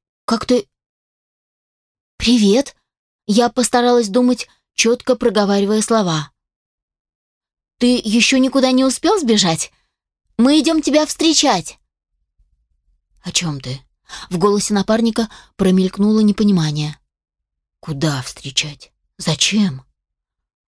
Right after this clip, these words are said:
Разговор настолько странный, что я начинаю подозревать что-то неладное. «Дан, ты во дворце?» Ответ я не разобрала, отвлекшись на неожиданную преграду.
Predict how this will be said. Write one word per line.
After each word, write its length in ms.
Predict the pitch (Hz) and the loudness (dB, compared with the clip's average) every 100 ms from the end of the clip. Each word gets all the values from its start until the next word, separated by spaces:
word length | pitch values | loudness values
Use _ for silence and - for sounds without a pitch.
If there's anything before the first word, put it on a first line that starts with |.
| _ | _
Разговор 460 | 190 185 175 196 208 | 0 0 2 0 0
настолько 420 | 202 - 208 214 | -2 -2 -4 -4
странный, 480 | - 208 220 254 220 | -4 -2 0 2 0
что 160 | - | 0
я 120 | 196 202 | 0 0
начинаю 440 | 202 202 208 208 _ _ - | 0 0 0 -2 _ _ -4
подозревать 760 | 208 190 165 180 185 254 - _ _ | 0 0 0 0 2 0 -2 _ _
что-то 420 | - - 175 160 190 | -6 -4 -2 0 2
неладное. 720 | 220 277 262 180 156 147 143 _ _ _ _ _ _ _ _ _ _ | 2 2 0 0 -2 -4 -8 _ _ _ _ _ _ _ _ _ _
«Дан, 480 | 185 226 330 277 185 - _ | -2 2 2 2 -2 -8 _
ты 120 | - 285 | 0 0
во 80 | |
дворце?» 560 | 262 262 285 - 339 381 _ _ _ _ _ _ - - - | 2 2 2 2 2 2 _ _ _ _ _ _ -20 -14 -2
Ответ 420 | 220 233 240 254 | 0 2 2 2
я 200 | 220 233 | 0 2
не 180 | 226 233 | 2 2
разобрала, 720 | 220 208 196 208 214 247 269 _ _ - | 0 0 0 0 2 0 -2 _ _ -6
отвлекшись 720 | 196 208 233 254 - 254 - _ _ - | -2 2 2 2 0 -2 -4 _ _ -4
на 60 | 202 | 0
неожиданную 640 | 214 220 233 220 226 233 | 2 2 0 0 0 0
преграду. 760 | 220 226 190 180 165 156 165 | -2 -2 0 -2 -2 -4 -6